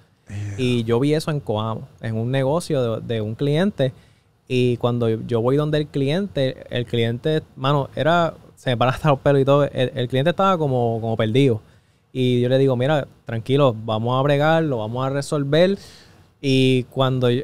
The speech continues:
Speaker 2: él me ve, me dice, "Contra, mano, gracias." Porque la gente seguro que yo tenía antes,
Speaker 1: Hubiese
Speaker 2: era una
Speaker 1: pichado.
Speaker 2: persona mayor, esto y lo otro.
Speaker 1: Sí, que no hubiese entendido.
Speaker 2: Este,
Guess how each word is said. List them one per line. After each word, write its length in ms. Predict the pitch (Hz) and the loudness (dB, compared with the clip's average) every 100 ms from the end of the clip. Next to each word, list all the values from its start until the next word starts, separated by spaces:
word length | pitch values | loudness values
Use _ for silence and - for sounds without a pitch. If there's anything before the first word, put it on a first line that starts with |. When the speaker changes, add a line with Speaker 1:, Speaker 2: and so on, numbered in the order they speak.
| - | -2
Speaker 2:
él 360 | 127 131 175 180 | 0 0 0 -2
me 220 | 175 156 | 0 4
ve, 280 | 165 156 120 | 4 4 2
me 140 | 123 | 0
dice, 240 | 127 131 123 | -2 -2 -2
"Contra, 280 | 127 107 117 | -2 -4 -4
mano, 240 | 117 113 | -4 -4
gracias." 400 | 107 110 110 104 113 | -2 -4 -6 -10 -8
Porque 340 | 113 - 117 | -10 -6 -4
la 100 | 113 | -2
gente 280 | 113 123 151 | -4 -4 -4
seguro 400 | 165 160 170 170 | -2 0 2 0
que 160 | 143 127 | 0 -2
yo 100 | 131 | -2
tenía 380 | 151 156 156 - - | -2 -2 -4 -6 -4
antes, 680 | 139 160 180 117 113 - - - - | -2 0 0 -2 -2 -6 -18 -20 -4
Speaker 1:
Hubiese 160 | 107 113 | 0 2
Speaker 2:
era 60 | |
una 100 | 127 | 2
Speaker 1:
pichado. 140 | 131 120 | 4 2
Speaker 2:
persona 320 | 110 143 151 | 2 2 0
mayor, 540 | 143 135 139 165 165 143 | 0 2 4 4 4 2
esto 200 | 135 147 | 2 2
y 20 | |
lo 160 | 143 156 | 4 6
otro. 120 | 175 | 6
Speaker 1:
Sí, 60 | 175 | 6
que 80 | |
no 80 | 135 | 6
hubiese 160 | 120 117 | 4 2
entendido. 480 | 127 123 113 117 107 | -2 -2 0 0 0
Speaker 2:
Este, 920 | 123 120 - - 123 120 120 117 117 | -2 -4 -6 -2 0 2 2 0 -2